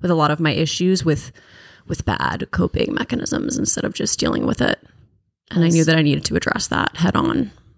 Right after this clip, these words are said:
Speaker 2: Yeah, as we all do.
Speaker 1: Mm-hmm. So the therapy that I do with my therapist is called C P T, and it's basically a trauma therapy to deal with,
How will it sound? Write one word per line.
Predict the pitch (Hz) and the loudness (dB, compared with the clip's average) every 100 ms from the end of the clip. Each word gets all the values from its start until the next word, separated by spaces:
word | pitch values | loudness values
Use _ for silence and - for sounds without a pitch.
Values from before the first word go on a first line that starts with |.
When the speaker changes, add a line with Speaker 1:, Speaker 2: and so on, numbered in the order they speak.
| _ | _
Speaker 2:
Yeah, | 156 143 127 131 - - | -6 -4 -4 -8 -10 -6
as | 143 139 | -4 -2
we | 143 | -4
all | 139 | -6
do. | 135 131 143 147 - _ _ _ _ _ _ _ - | -6 -8 -8 -10 -14 _ _ _ _ _ _ _ -6
Speaker 1:
Mm-hmm. | 170 139 160 147 175 - _ _ _ - - - - - _ _ _ - | -2 0 2 4 2 -4 _ _ _ -12 -10 -16 -18 -20 _ _ _ -10
So | - 220 202 190 175 - - | 0 4 4 4 2 -2 -8
the | 175 175 | -2 0
therapy | - 208 233 240 233 185 | 2 4 4 2 0 0
that | - | 2
I | 160 170 | 2 2
do | 165 156 | 2 0
with | 151 | 2
my | 160 | 0
therapist | 156 147 147 139 165 - - - _ _ _ _ - | 0 -2 -2 -2 -4 -4 -6 -10 _ _ _ _ -6
is | 202 - | -4 -2
called | - 160 | -2 -2
C | - 180 | 0 0
P | 175 | 0
T, | 165 160 156 175 247 - - _ | 0 0 2 2 -2 -10 -20 _
and | - 175 | 0 0
it's | - | 0
basically | 180 170 - 175 175 170 165 151 143 - | 0 2 0 -2 0 4 4 2 -2 -4
a | |
trauma | 165 - 160 156 160 180 | -2 -2 0 2 2 0
therapy | 208 208 208 - 233 233 | 0 0 0 -2 -2 -2
to | 226 - 180 | -2 -2 0
deal | 165 170 165 | 2 2 4
with, | 160 151 - - - | 2 0 -4 -14 -18